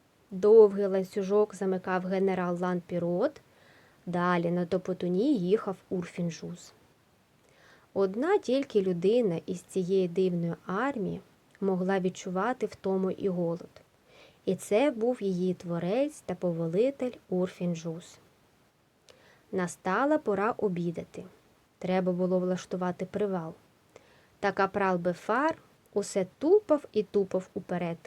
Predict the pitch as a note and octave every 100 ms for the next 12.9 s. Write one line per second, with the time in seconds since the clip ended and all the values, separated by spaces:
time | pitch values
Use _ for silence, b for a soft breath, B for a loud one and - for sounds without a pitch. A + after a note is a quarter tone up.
0 | - _ _ _ - F#3+ F3+ F#3+ F#3+ C4
1 | D#4 D4+ B3+ A3 A3+ A3 A3 G#3+ G3+ G3
2 | G3+ - B B B B G3+ F#3 - G3
3 | F#3 F#3 F3 F#3 F3+ F#3 F3 E3 E3+ -
4 | - _ _ _ _ _ _ _ _ _
5 | G3+ F3 F#3 C#4 E4 - C#4+ - _ -
6 | G#3 G#3 - G3 F#3+ F3+ E3+ D#3+ - D3+
7 | - - _ - - A3+ - F3+ F3+ F3+
8 | - F3 F3 F3 F3+ E3 E3 - A#3 _
9 | _ _ b b b b b G3 B3+ B3+
10 | F3 E3 - - _ _ b b b -
11 | F3+ F#3+ F3+ G3 D#4+ - F#3 F3+ A3 B3+
12 | C#4 A3 B3 A#3+ D#3+ D#3+ F3 -